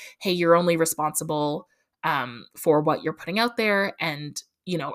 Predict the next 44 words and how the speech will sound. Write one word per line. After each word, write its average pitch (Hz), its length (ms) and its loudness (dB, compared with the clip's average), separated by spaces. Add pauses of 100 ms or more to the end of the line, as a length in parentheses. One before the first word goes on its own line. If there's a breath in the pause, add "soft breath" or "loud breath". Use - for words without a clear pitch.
how 175 220 4
that 160 240 4
makes 226 260 -4
you 233 80 -2
feel, 240 320 0
sharing 185 380 -4
it. 262 120 -6
How - 140 -4
does 165 100 -4
that 160 140 -4
make 175 180 -8
you 160 80 -8
feel? 254 360 -8 (240 loud breath)
Honestly, 262 320 6
this 196 160 2
is 185 80 -6
another 165 320 4
pro 165 220 4
of 151 100 2
a 127 80 -4
podcast - 520 -6
<laughs> - 460 0
because, 254 420 4 (460 loud breath)
you 233 100 0
know, 180 120 6
uh, 135 240 -2
so - 260 -4
much 185 240 -2
of 160 140 2
what 160 100 6
I'm 156 160 2
doing 160 320 -2
here 147 240 -4
is - 220 -6
just, - 340 -8
like, 135 300 -2
the 175 100 -8
actual 151 500 -4
act - 360 -2
of 170 100 -8
me 160 200 -6
talking 160 440 -4
to 160 160 -10
you. 233 240 -4